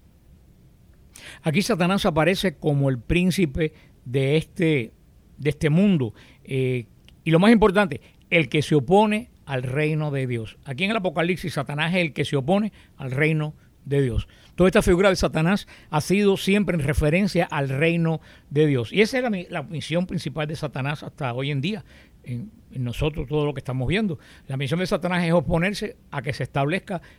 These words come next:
el reino de, de Dios en las naciones, en la familia, en, en la gente, la mentira, la, la división. Eh, así que desde el principio, desde que Jesús estableció y predicó el reino de Dios,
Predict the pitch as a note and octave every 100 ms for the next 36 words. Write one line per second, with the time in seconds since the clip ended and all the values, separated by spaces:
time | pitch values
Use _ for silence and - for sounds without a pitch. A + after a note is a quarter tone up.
0 | - D3 B2+ D3+ D#3+ E3 D#3 C3 C3 C3
1 | C3+ D#3+ D#3 D3 C3 C3 G3+ F#3+ F3+ -
2 | - - D#3+ D#3 D#3 F3 F#3 F3 - D#3+
3 | C3+ A2+ - - - _ - D3 C#3+ C3
4 | F3 E3 C3+ C#3 C#3 C#3 C#3 E3 F3+ E3
5 | - - - D3 C3+ C3 A#2+ A2 - _
6 | - _ - - C#3+ C#3 C3+ C3 C3+ -
7 | F#3+ G#3 A#2+ - - _ - - D#3 D3
8 | C#3 B2+ _ _ - _ - - - -
9 | - _ - - - - _ - - D#3+
10 | - G#3+ - G3 - - - - D#3+ E3
11 | D3+ E3 D#3 G#3+ D#3 C3+ A#2+ C#3+ C#3 C#3+
12 | B2+ B2 F3+ G3+ F#3+ F3 D3+ C#3+ C3 C#3
13 | E3 E3 C#3 C#3 D3+ C3+ B2 E3 D3 E3
14 | D#3+ D#3 D#3 G3 -